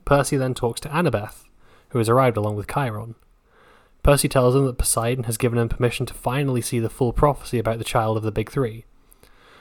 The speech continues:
So Chiron sends the two of them into the attic of the big house to retrieve it.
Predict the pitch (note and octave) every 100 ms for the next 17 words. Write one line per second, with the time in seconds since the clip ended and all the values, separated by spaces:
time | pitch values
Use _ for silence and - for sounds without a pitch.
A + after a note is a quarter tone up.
0 | - _ - A#2+ G#2+ A2+ - C3+ B2+ A#2
1 | A#2 A#2+ A2+ A2+ C3 A#2 A2 G2+ B2+ A#2
2 | B2 C3+ - A2+ A2 B2+ G#2 G#2+ G#2+ -
3 | - A#2 A2 C3+ A2+ G#2+ -